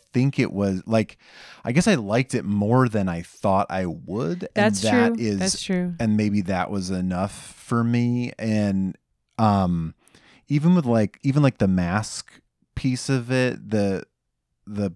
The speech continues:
Speaker 1: guy who made it is this guy, Tom Savini, who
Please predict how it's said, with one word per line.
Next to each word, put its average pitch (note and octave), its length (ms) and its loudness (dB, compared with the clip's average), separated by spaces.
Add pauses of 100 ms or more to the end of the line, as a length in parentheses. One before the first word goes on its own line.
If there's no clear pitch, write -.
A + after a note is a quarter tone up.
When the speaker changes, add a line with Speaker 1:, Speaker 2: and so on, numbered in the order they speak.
(120)
Speaker 1:
guy G#2+ 340 2
who G2 200 0
made F#2 360 0
it A2+ 160 2
is G2+ 200 -2
this - 160 -10
guy, F#2+ 180 0
Tom F#2+ 540 -2
Savini, F#2+ 720 -4
who F#2+ 200 -2